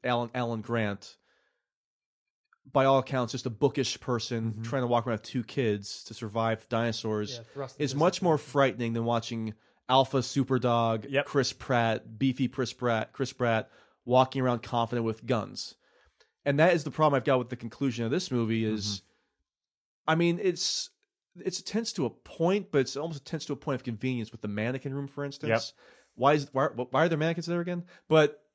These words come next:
Speaker 1: it's just not intense to me with a confident Laurie walking around with shotguns.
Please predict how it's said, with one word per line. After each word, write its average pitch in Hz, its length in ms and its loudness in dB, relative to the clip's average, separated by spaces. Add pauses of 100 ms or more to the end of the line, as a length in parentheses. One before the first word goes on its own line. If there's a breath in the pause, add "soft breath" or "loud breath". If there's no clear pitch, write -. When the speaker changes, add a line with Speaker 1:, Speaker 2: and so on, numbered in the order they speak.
(360)
Speaker 1:
it's 175 200 -4
just 175 180 -4
not 160 540 0
intense 185 440 -6
to 143 100 -6
me 123 280 0
with 135 320 -4 (340)
a 139 60 -2
confident 160 420 -4
Laurie 139 200 0
walking 127 380 0
around 127 140 -2
with 113 120 -6
shotguns. - 800 -10